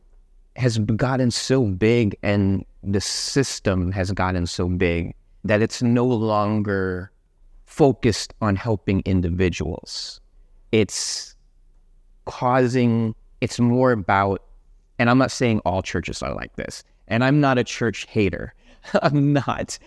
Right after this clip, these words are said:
I believe more people should be going to church. I, uh, but, but I'm also, like,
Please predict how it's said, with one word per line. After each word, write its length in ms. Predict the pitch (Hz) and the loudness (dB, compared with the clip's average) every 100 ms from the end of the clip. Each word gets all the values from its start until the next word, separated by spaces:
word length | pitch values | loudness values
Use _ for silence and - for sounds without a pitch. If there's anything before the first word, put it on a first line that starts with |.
| - - | -12 -4
I 80 | 139 | 0
believe 540 | 139 147 143 127 120 - | 2 2 2 0 -4 -4
more 260 | 143 156 | 2 2
people 260 | 151 151 135 | 2 0 0
should 180 | - 123 | -2 -2
be 100 | 117 | 0
going 280 | 123 117 113 | 0 2 0
to 80 | |
church. 400 | 98 - 98 - - | -2 -2 -4 -6 -4
I, 180 | 110 98 | -2 -2
uh, 340 | 117 107 101 | -2 -2 -2
but, 400 | 107 117 110 - _ - | -2 -2 -2 -8 _ -2
but 160 | 123 | 0
I'm 300 | - 131 139 - 95 - | 2 2 2 -2 -6 0
also, 380 | 117 - 117 | 0 2 0
like, 400 | 104 98 95 - | 2 2 0 -4